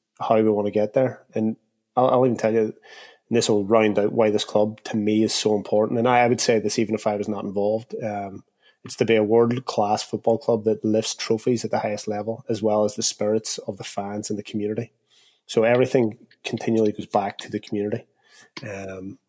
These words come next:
so, you know, that, that's the vision. That's what we wanna do. And that's what we're working towards. But while we're doing that, it's, it's ensuring that we're just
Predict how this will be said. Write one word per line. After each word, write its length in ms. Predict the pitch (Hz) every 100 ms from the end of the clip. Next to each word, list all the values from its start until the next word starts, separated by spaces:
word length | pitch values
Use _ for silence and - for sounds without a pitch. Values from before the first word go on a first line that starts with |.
| _ _ _ _ -
so, 360 | - 113 110 160
you 100 | 139
know, 120 | 120
that, 220 | 143 -
that's 220 | 139 131
the 40 | 131
vision. 340 | 123 123 135
That's 200 | 123 123
what 100 | 135
we 80 | 123
wanna 180 | 120 120
do. 180 | 135 143
And 100 | 127
that's 220 | 120 -
what 140 | 127
we're 340 | 131 123 120 - _ - - -
working 300 | 123 127 135
towards. 360 | - 147 147 -
But 360 | 113 110 - _ _ _ _ _ -
while 180 | 120 110
we're 80 | 104
doing 220 | 120 107
that, 200 | 107 107
it's, 220 | 110 -
it's 160 | 139 110
ensuring 420 | - - 107 107
that 220 | 104 101
we're 160 | 123 104
just 200 | 107